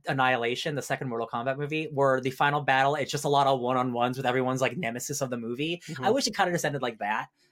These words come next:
Speaker 1: Um, but overall, like, I think it's a, it's a really good, it's a really good Transformers movie. It's a really great human Transformers movie, uh, which, which is, which I, I didn't think I wanted as much until I finally got it.
Speaker 2: So for me personally, I really like this movie. I think this movie is awesome.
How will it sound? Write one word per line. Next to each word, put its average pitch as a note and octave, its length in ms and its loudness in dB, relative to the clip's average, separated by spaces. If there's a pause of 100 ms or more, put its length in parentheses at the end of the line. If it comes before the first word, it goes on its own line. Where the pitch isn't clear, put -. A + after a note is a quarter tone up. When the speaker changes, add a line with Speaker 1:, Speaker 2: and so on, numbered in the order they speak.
(140)
Speaker 1:
Um, C3+ 580 4 (260)
but E3 120 2
overall, G3 400 6
like, C#3+ 140 2
I C#3+ 80 2
think D#3+ 160 -2
it's D#3 140 -4
a, D#3 40 -4
it's D#3 200 -8
a D3+ 60 -4
really D3 300 -2
good, D3 360 0 (280)
it's D#3+ 100 -4
a F3+ 60 0
really F3+ 240 4
good A3+ 100 2
Transformers F#3 460 -6
movie. G3+ 240 -4
It's E3+ 100 -2
a G#3 80 4
really A#3 320 0
great D3 420 0
human C#3 560 -2
Transformers G#2+ 520 -8
movie, G2 320 -18 (160)
uh, B2+ 240 0
which, C#3 180 -6
which D3 180 -8
is, D3+ 160 -6 (140)
which D#3 180 -12
I, D#3+ 220 -4
I E3+ 60 -6
didn't F#3 320 -4
think F#3+ 140 0
I F#3+ 100 2
wanted F3+ 420 0
as G#2+ 100 -4
much A2+ 300 -6 (160)
until - 180 -4
I F#3 40 2
finally G#3+ 260 -2
got C4+ 200 -2
it. - 180 -12
Speaker 2:
So - 280 2
for F#3+ 140 0
me G3+ 160 6
personally, C#3 640 0
I C3 160 0
really C3 340 2
like B2 240 -2
this B2+ 160 -4
movie. B2 400 -2
I C3 80 -2
think D3 140 2
this B2+ 100 2
movie B2 240 0
is A#2+ 100 -2
awesome. A#2 540 0